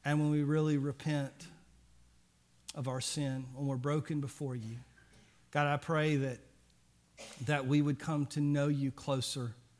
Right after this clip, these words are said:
as you bring to mind those areas that we've held on to, those sins we've cherished in our heart. God, break us.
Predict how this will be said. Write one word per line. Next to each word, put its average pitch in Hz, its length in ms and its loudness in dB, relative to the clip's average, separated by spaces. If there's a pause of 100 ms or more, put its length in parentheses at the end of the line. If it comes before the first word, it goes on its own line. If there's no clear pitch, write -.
(460)
as 156 200 4
you 156 100 4
bring 170 340 4
to 170 140 -2
mind 160 440 4
those 156 240 2
areas 156 760 0 (100)
that 135 200 -4
we've 147 440 0 (600)
held 170 260 4
on 180 240 6
to, 196 240 0
those 160 240 4
sins 185 340 2
we've 156 160 -2
cherished 170 540 0
in 160 80 0
our 143 100 0
heart. 165 500 0 (1080)
God, 143 280 2
break 156 340 0
us. - 460 -4